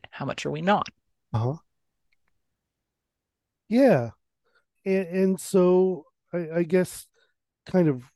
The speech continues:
Speaker 2: moving towards a summation of all this, this, you know, the, the senses are kind of a playground, and they, they are very influential over what our psychological state is.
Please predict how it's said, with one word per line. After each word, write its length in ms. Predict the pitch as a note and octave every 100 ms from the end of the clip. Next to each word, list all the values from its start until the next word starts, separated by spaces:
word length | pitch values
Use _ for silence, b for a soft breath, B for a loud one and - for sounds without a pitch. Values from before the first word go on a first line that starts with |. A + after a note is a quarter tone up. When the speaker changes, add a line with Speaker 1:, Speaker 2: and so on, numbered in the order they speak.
| _ _ _ _ _ C#3
Speaker 2:
moving 720 | C3 B2+ C#3 D3+ D#3 D3+ D3
towards 340 | - D3 C3+
a 60 | C#3+
summation 580 | - D3+ E3 F3+ - D#3+
of 120 | C#3
all 160 | C#3+
this, 340 | C3 C#3+ C3+ - b b b _ _
this, 500 | C#3+ G#3 A#3 - - _ _
you 160 | F3+
know, 140 | F3+ E3+
the, 240 | D3+ E3+ - _
the 260 | D#3+ F3+ F3+
senses 600 | - - A3 C4 G#3+ F#3
are 140 | E3+ D#3
kind 280 | F#3 F#3
of 80 | F#3
a 60 | D3
playground, 840 | - E3 F3 C3+ G#2+ F#2+ F#2+ - _ b b b b b -
and 220 | D#3+ D#3
they, 400 | D#3+ D#3 D#3 D3+ - _ _ _ _
they 260 | E3 D#3+ D#3+
are 340 | D#3 D3+ D3+
very 600 | C#3 G#2 E3 G3+ G#3 E3
influential 880 | D3+ D3 - D3 D#3 F3+ - C#3+ C#3
over 400 | C#3+ C#3 C#3+ C#3+
what 280 | C3+ C3 C#3
our 200 | C#3+ C#3
psychological 720 | - D3 C3+ C#3 C3 - C3+
state 420 | A#2+ - F3 E3+ B2+
is. 380 | F2+ F#2+ -